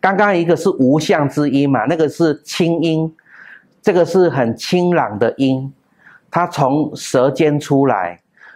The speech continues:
所以这个就是有相，就是你日月星辰都看得到的，所以它就比声音没有像刚刚的那个是无相之音，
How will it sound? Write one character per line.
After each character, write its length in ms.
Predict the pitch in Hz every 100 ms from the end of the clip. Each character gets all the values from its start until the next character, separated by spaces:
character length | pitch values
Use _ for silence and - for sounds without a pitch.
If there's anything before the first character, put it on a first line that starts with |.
| _
所 220 | - 180
以 80 | 165
这 100 | 190
个 160 | 175 160
就 180 | 185 165
是 220 | 170 165
有 260 | 143 107
相， 320 | 104 - 151 98 - _
就 120 | 185
是 320 | 170 190 170 156
你 200 | 139 120
日 240 | 180 190
月 440 | 180 185 139 - _
星 340 | - - 170 170
辰 400 | 151 107 104 107 _ _ _ _ -
都 120 | 170
看 300 | - 196 156
得 100 | 135
到 300 | 123 147 117
的， 260 | 98 80 - _ _ _
所 160 | - 185
以 40 |
它 160 | 175 185
就 140 | 202
比 340 | 196 208 165 _ - -
声 240 | - 190
音 180 | 190 190
没 100 | 180
有 120 | 175
像 240 | 123 170 147
刚 200 | 156 147
刚 140 | 156
的 120 | 143
那 100 | 127
个 160 | 139 127
是 180 | 120 -
无 180 | 113 123
相 300 | 139 160 123
之 220 | - 127
音， 300 | 120 127 117